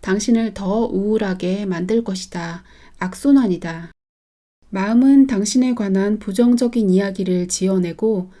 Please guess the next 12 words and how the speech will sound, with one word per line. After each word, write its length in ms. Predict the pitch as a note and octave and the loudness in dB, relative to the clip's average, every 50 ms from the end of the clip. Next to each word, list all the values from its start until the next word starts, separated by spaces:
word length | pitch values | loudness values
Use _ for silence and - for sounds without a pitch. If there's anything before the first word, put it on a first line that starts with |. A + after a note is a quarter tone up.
| - _ - | -20 _ -12
당신은 540 | - - F#3 F#3+ G3 - A3+ A3 A3 G#3+ G3+ | -6 -2 -2 -2 0 0 0 0 0 -2 -4
그 280 | - - A3 A3+ - - | -2 0 0 0 0 -2
이야기에 760 | F3+ F#3 G#3+ G#3+ G#3+ G#3 - F3+ E3+ F3 F3+ G3 G#3 A3+ A#3 | -2 0 0 0 0 -2 -6 -6 -4 -2 -2 -4 -4 -6 -8
믿음의 580 | G3+ F3+ F#3 F#3 F#3+ A#3+ A#3+ A#3+ A#3 A#3 A3+ A3+ | -4 -4 -2 0 2 2 4 4 4 4 4 4
힘을 440 | A#3 C4 C4+ C4+ C#4 C#4 C#4+ C#4 C4+ | 4 4 6 6 6 6 4 2 0
부여하고 720 | - F#3 F#3 G3+ G3+ G3+ F#3+ F3 F3 - E3+ E3 F3 F#3 - _ _ _ _ _ | -2 -2 -2 -2 -2 -4 -6 -8 -8 -8 -10 -10 -10 -14 -18 _ _ _ _ _
이를 280 | - A3 A3+ A#3+ A#3 A3+ | -4 0 4 4 4 4
세상에 500 | A#3 - C#4 C#4 D4+ C#4+ C4+ C4+ C4 B3 | 4 0 -2 0 4 4 4 4 4 2
투영해 580 | - - D4 D4 C#4+ C4+ A#3+ G3+ F3+ F3 F#3 F#3 - - - - | 0 0 2 2 2 2 2 2 0 -2 -4 -8 -14 -20 -20 -16
스스로 640 | - - C#4+ - C#4+ B3+ A#3 G#3 G#3+ G#3+ G#3+ - - | -10 -10 -6 -2 -2 0 2 2 2 0 -2 -6 -10
경험하게 840 | - - F#3 F#3 G3+ G#3+ G#3+ G#3+ G#3 G3+ G3 F#3 F3+ F#3+ F#3+ G3 - | -8 -4 -2 -2 0 0 -2 -2 -2 -4 -4 -4 -4 -4 -4 -6 -8
만든다. 640 | - F3 F3 F3+ F#3 G3 F#3 F3 F3+ F3 E3 F3 - | -8 -6 -6 -4 -4 -4 -4 -4 -6 -8 -12 -12 -16